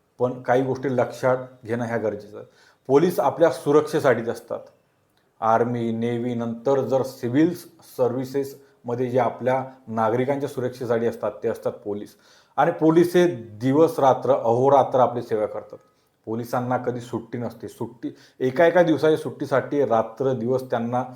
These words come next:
त्यांच्या सुपिरियर ऑफिसर्सकडे नोटीस द्यावं लागतात. त्यावेळेस कुठं एक एक दिवसांची सुट्टी त्यांना मिळत असते. गणपती, नवरात्र, असेच कितीतरी, ईद, असे कितीतरी उत्सव हे पोलिसांच्या सतर्कतेमुळेच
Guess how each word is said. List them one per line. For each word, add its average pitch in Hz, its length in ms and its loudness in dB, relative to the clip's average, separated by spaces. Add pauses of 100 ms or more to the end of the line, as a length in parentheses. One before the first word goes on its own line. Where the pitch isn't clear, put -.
(400)
त्यांच्या 120 300 0
सुपिरियर 127 380 0
ऑफिसर्सकडे 123 1000 0 (500)
नोटीस 117 360 -2
द्यावं 120 260 6
लागतात. 104 340 0 (160)
त्यावेळेस 127 560 -2
कुठं 127 160 0
एक 113 220 0
एक 117 160 -8
दिवसांची 117 460 -6
सुट्टी 127 420 -4
त्यांना 120 220 2
मिळत 101 280 -4
असते. - 320 -14 (720)
गणपती, 147 920 2 (340)
नवरात्र, 131 640 6
असेच 139 420 -2
कितीतरी, 196 520 2 (560)
ईद, 160 480 0
असे - 220 -10
कितीतरी 185 340 6
उत्सव 151 680 2
हे 135 120 -6
पोलिसांच्या 135 920 0
सतर्कतेमुळेच 135 1160 0